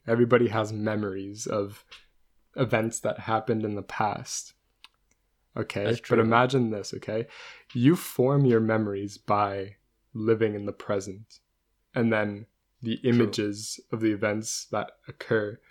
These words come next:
Speaker 1: stay in your head. But what if you are already dead?
Speaker 2: <laughs> Oh, damn.
Speaker 1: Right? No, but think about this, okay?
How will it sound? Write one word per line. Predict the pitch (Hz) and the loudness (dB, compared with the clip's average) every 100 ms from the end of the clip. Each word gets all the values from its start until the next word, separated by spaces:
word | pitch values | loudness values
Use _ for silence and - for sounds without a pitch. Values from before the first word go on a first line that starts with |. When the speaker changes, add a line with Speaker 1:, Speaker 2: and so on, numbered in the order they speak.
| _ | _
Speaker 1:
stay | - - 117 110 | -8 4 4 4
in | 107 | 0
your | 101 | -6
head. | 101 101 120 - _ _ - | -6 -8 -10 -18 _ _ 0
But | 117 - - - - _ _ _ - | 0 0 -8 -16 -18 _ _ _ -4
what | 110 135 151 - | 2 4 2 0
if | 127 107 - - _ _ _ - | 0 0 -6 -18 _ _ _ -6
you | 110 127 | 4 6
are | 135 127 | 8 6
already | 120 120 123 117 110 | 4 4 4 2 -2
dead? | 98 101 98 - - _ - | -4 -6 -6 -8 -16 _ -4
Speaker 2:
<laughs> | 131 | 4
Oh, | 180 156 135 | 6 6 4
damn. | 113 131 127 113 | 2 2 4 6
Speaker 1:
Right? | 120 151 - - | 6 6 0 0
No, | 123 127 | 6 6
but | 117 113 | 4 4
think | 131 | 4
about | 131 120 113 110 | 4 2 2 0
this, | 101 - | -2 -4
okay? | 98 104 | -8 -8